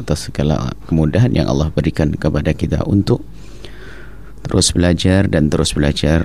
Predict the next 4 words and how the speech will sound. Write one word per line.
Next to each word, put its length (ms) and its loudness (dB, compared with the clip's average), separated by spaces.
untuk 720 0
mencari 480 4
bekal 400 0
bagaimana 720 2